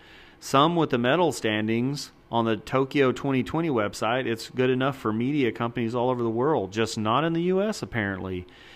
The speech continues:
Everyone else has this right since, quite literally, gold is better than the others. It's a simple concept. Gold, silver, bronze. The gold medalist gets the highest spot on the podium. The flag of the country that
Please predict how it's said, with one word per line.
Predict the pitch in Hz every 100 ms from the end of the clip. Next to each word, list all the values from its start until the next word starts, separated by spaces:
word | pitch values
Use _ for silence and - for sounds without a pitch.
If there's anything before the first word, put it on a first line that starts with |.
| -
Everyone | 113 131 165 175 180
else | 208 -
has | 139 135
this | 135 135
right | 139 147 185
since, | - 123 120 120 -
quite | - 135 113
literally, | 156 160 113 117
gold | 123 117 139 143
is | 131
better | 127 135 165
than | 143 151
the | 156
others. | 175 185 131 143 -
It's | 127
a | 120
simple | - 143 165
concept. | - 170 185 180 - 95 - - - - -
Gold, | 101 104 127
silver, | - 160 160
bronze. | 156 165 160 127 104 95
The | 98
gold | 110 123 131
medalist | 131 143 143 135
gets | 135 131
the | 117
highest | 131 135 131
spot | - 131
on | 135
the |
podium. | 123 143 147 151 131
The | 101
flag | - 117 127 131
of |
the | 120
country | 131 131 139 120
that | 117 101